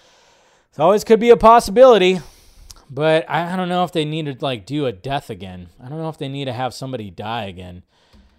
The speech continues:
Do we need another hero to die? But then again,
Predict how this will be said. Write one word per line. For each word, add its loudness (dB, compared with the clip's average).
Do -18
we -14
need -4
another -4
hero -4
to -10
die? -2
But -12
then -10
again, -8